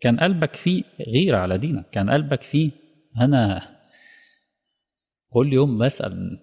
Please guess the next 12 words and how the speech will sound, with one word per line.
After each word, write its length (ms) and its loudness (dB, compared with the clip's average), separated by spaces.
أشوف 320 -4
كده 340 -6
أنا 180 -6
هتحط 320 -6
فين 220 -2
النهاردة 520 -2
أو 100 -8
استعمل 420 -6
فين 260 -8
النهاردة. 460 -4
سبحان 500 -10
الله. 260 -16